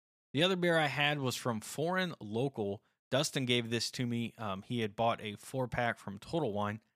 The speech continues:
It was called Bio Exorcism. It's a fruit beer, uh, caramel apple ale with peanuts.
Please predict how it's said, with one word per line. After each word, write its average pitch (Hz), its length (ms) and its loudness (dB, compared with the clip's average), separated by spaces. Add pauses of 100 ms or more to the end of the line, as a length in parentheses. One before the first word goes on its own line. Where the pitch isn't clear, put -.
(600)
It - 40 -6
was 131 120 -2
called 151 320 0
Bio 180 460 2
Exorcism. 95 720 -8 (1040)
It's - 80 -18
a 120 60 2
fruit 180 260 2
beer, 139 280 0 (500)
uh, 98 240 -4
caramel 160 480 2
apple 135 340 0
ale 131 240 2
with 107 240 -4 (340)
peanuts. - 600 -4